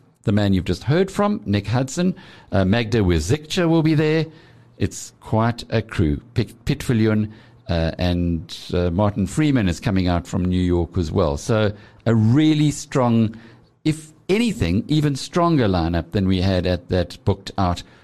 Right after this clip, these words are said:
first event. If you want to come to the Biz News conference, just go onto Biz News, go down the right-hand side, and you'll see, uh, there's a pic-, uh, there's a,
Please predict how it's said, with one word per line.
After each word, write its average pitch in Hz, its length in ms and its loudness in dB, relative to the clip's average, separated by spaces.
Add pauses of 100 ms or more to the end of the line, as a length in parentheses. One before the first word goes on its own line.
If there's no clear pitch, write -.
first - 560 -2
event. 104 380 0 (280)
If 113 100 -2
you 113 100 4
want 156 180 2
to 165 40 -10
come 113 200 -2
to 98 100 -2
the 85 60 -2
Biz 87 200 0
News 90 200 -2
conference, 85 400 -4 (280)
just 170 200 -4
go 165 80 2
onto - 160 -2
Biz 90 200 0
News, 90 280 0 (200)
go 113 100 0
down 104 140 2
the 95 80 2
right-hand 87 380 0
side, 85 340 -2
and 85 100 -4
you'll 80 120 -2
see, 85 360 -2 (300)
uh, 85 160 0
there's 87 180 0
a 85 40 -6
pic-, - 320 -4
uh, 95 160 2
there's 87 260 0
a, 87 200 2